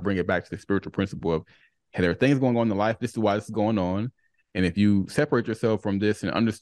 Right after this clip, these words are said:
and learn from it, learn from what's happening out here, learn from, 'cause everything is here to, uh, a learning experience, it's a learning tool. So even the bad thing we talk about are just, oh, like, men and women are doing this, like,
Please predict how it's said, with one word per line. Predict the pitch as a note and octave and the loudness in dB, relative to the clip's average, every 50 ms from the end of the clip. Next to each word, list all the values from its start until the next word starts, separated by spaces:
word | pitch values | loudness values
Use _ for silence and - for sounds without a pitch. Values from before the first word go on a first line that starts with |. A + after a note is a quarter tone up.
| _ | _
and | - A#2 F#2 E2+ | -4 -2 0 0
learn | F#2 B2 E3+ G3 G3 D#3+ | 2 2 4 4 2 2
from | - G#2+ F2 D#2+ D#2+ | 0 -2 -2 -2 -2
it, | D2+ - - | -4 -4 -2
learn | F#2+ B2 D#3 E3+ | 0 2 2 2
from | D#3+ - - A#2 | 2 2 2 2
what's | G#2+ G#2 - | 2 0 0
happening | - G#2+ G#2+ - G2 E2+ D#2+ | -2 -2 -2 -2 -2 -2 -2
out | D#2+ D2 B1+ F#2+ | -2 -2 -4 -4
here, | D#2 - - - | -4 -4 -4 -2
learn | - G2 B2 C#3+ D3+ D3+ | 0 2 4 4 4 4
from, | - C#3 A#2+ A2 A2 - - _ _ _ _ _ _ _ | 2 2 2 2 0 -2 -6 _ _ _ _ _ _ _
'cause | - D3+ | 0 2
everything | E3 G3 F#3+ F3 F3 D3 C3 | 4 4 4 4 4 2 2
is | A2+ - | 2 2
here | - C3+ B2+ | 2 2 2
to, | G#2 F#2 F#2 G2+ - _ - | 2 0 -2 -6 -6 _ -2
uh, | A2+ F#2+ F#2 E2+ - _ _ - | 0 0 0 -2 -8 _ _ -2
a | F#2 | 0
learning | F2+ G#2+ A#2+ A#2+ A2 | 0 2 2 2 0
experience, | F#2+ - - - - G#2+ F#2+ D2+ C2+ C2 - - | -2 -4 -6 -6 -4 -2 -2 -2 -4 -8 -12 -8
it's | - | -6
a | F2 E2+ | -4 0
learning | F#2+ A#2 C3 C3 B2 A2+ | 2 2 4 4 2 2
tool. | - - - A#2+ G#2+ F2+ - - - _ _ _ _ _ _ - | 0 -2 -2 -2 -2 -2 -4 -8 -14 _ _ _ _ _ _ 0
So | A2 | 2
even | C#3+ E3+ F#3+ E3 | 4 4 6 6
the | C3+ | 4
bad | G#2+ E2 G2+ A2+ A#2+ A#2+ - | 4 2 2 0 0 0 -2
thing | - A2+ | -2 -2
we | A2 | -2
talk | G2 A2+ G#2+ A2 | -2 -2 -4 -2
about | G#2 F#2+ F2 F2 | -2 0 0 0
are | F2 | -2
just, | F#2+ F#2 - | -4 -6 -2
oh, | - F3+ F#3+ F#3 F3 D3 | 2 2 4 4 4 4
like, | A2 G2 A2 | 2 2 2
men | C#3 F3 F#3+ | 0 0 2
and | F3+ E3+ | 2 2
women | F3 F3 | 2 2
are | D#3+ | 2
doing | D#3 D#3+ D#3+ D3+ | 2 2 0 0
this, | D3+ D3+ C#3+ - - | -2 -4 -4 -2 -2
like, | A#2 G#2+ - | -2 -2 -4